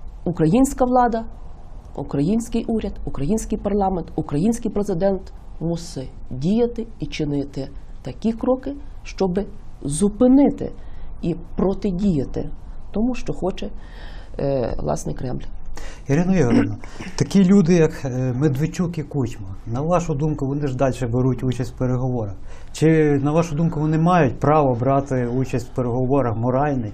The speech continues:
Speaker 2: чи якесь інше право взагалі, делеговане Україною чи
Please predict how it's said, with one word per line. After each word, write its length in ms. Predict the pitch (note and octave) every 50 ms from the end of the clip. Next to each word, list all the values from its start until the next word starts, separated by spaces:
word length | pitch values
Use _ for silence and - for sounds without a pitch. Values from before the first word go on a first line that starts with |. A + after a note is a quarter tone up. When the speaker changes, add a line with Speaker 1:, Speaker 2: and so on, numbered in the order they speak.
| -
Speaker 2:
чи 60 | - G#2
якесь 400 | G2+ G2+ - - G#2+ G2+ - - - - - - - -
інше 300 | B2 C#3 D3+ C#3 - C#3
право 420 | C#3 - - C3 B2+ A#2+ A#2 A2+ G#2
взагалі, 520 | G#2+ G#2+ G#2+ A2 G#2 A2 A2 G#2+ G#2+ G#2 - - - - - -
делеговане 680 | A#2+ A#2 C3 B2+ B2 A#2 A#2+ B2+ B2 B2+ B2 B2 B2
Україною 600 | A#2+ A2+ - A#2+ B2 B2 C3+ D3 D3 C#3+ B2+ A2+ A2
чи 120 | - G#2+